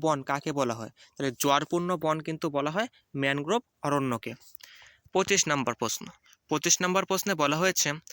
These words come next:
ভারতের অঙ্কলেশ্বর কী উৎপাদনের জন্য বিখ্যাত? তাহলে এই অঙ্কলেশ্বর কিন্তু হয়ে যাবে পেট্রোলিয়াম উৎপাদনের জন্য বিখ্যাত।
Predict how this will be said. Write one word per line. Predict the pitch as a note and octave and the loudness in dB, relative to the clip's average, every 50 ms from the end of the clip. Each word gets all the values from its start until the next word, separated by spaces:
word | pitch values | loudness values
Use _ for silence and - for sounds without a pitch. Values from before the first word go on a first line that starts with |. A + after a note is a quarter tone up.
| - - _ - | -20 -14 _ -6
ভারতের | C3+ D3 C#3+ C#3 D#3 - - F#3 - - | -2 0 2 2 2 2 2 0 0 2
অঙ্কলেশ্বর | - D3+ C#3+ D#3 - F3+ F3+ F#3 F3+ - - - D3 B2+ B2 D#3+ - - - - - - | 2 2 2 2 2 2 2 2 4 4 4 4 4 2 0 -2 -6 -14 -18 -16 -6 0
কী | F#3+ G3 F#3+ E3 | 2 4 4 4
উৎপাদনের | D#3 - _ - D#3+ D#3+ E3+ E3+ F#3+ F3 | 4 2 _ 0 2 2 2 0 0 0
জন্য | - - F3 F3+ F#3 D#3 - | 0 0 0 0 0 0 0
বিখ্যাত? | C3 - - - C3+ - - A2+ - - - - - _ | -2 -2 -2 -4 -4 -2 -2 -4 -6 -8 -12 -20 -12 _
তাহলে | - C#3 C#3 - - | -2 -2 0 2 2
এই | D3+ C#3+ - C3 | 2 2 2 2
অঙ্কলেশ্বর | C#3 C#3+ - D#3+ E3 D#3+ - - F#3+ F#3 | 2 2 0 0 0 0 -2 -4 -4 -4
কিন্তু | - G3 F#3+ - G#3 | -4 -4 -4 -4 -4
হয়ে | G3 G#3 G#3+ - | -4 -4 -2 -2
যাবে | G3+ D3+ - - F#3+ - _ _ _ _ _ | -2 -2 -2 -4 -6 -6 _ _ _ _ _
পেট্রোলিয়াম | - D#3 D#3 - _ - F3 F#3 G3+ G#3 G3 - D3+ | 0 0 0 0 _ -2 0 0 0 -2 -2 -4 -8
উৎপাদনের | - _ - D#3+ D3+ E3 E3 F3+ F#3+ F3 - | -8 _ -2 -2 0 0 0 -2 -2 -2 -2
জন্য | E3 D#3 D#3 E3+ A3 C#4 - _ _ _ - | -2 -2 0 -2 -4 -4 -6 _ _ _ -6
বিখ্যাত। | D3+ E3+ E3 - - - C#3 - - | -4 -4 -4 -2 -4 -6 -6 -4 -6